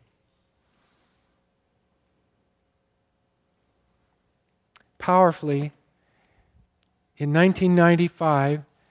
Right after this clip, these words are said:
after months of no communication, it was Valentine's Day, she woke up. He was riding the exercise bike at the foot of her bed,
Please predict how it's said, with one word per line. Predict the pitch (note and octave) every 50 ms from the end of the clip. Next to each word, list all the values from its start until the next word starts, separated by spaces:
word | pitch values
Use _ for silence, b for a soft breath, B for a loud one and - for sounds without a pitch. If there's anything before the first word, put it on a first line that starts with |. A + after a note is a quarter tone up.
| _ _ _ _
after | D3+ D3+ - - D#3+
months | D#3 D#3+ D#3+ E3 F3 F#3 F#3+ - - -
of | D3+ C3 - D3 b b b b
no | - E3 F3+ F#3
communication, | - G3 F#3+ F#3 F3+ F3+ F#3 F3 - - E3 D#3 D3 - - D#3 D#3
it | D3+
was | C#3 D#3+ D#3 B2+
Valentine's | C#3+ E3+ E3+ F3 F3+ F3 E3 D#3 C#3 - - D3 C#3 C#3 C#3 C3 -
Day, | - - C3+ C3+ C3+ C#3+ C#3+ - _ _ _ _ _ _ _ _ _ _ _ _ _
she | - - - - F3 E3+
woke | D#3 D#3+ E3+ E3+ E3 E3 -
up. | E3+ D3+ C3 - _ _ _ _ _ _ _ _ _ _ _ _ _ _ _ _ _ _ _ _ _ _ _ _ _ _ _ _ _ _ _ _ _ _ _ _ _ _ _ _ _ _ _ _ _ _ _ _
He | - F#3+ F#3+
was | F3+ E3+ D#3+ -
riding | D#3+ E3+ E3+ F3 F3+ F3 F3+ E3
the | E3 E3
exercise | E3 D#3+ D#3+ - - F3 D#3+ - F3+ E3 E3 E3 D#3
bike | - E3+ D#3+ E3 E3+ E3 D#3+
at | D3+ -
the | D3+
foot | - - F3 F3 F3
of | E3
her | F3 F3
bed, | D#3 D#3+ D#3 D3+ D3+ D#3 D3+ -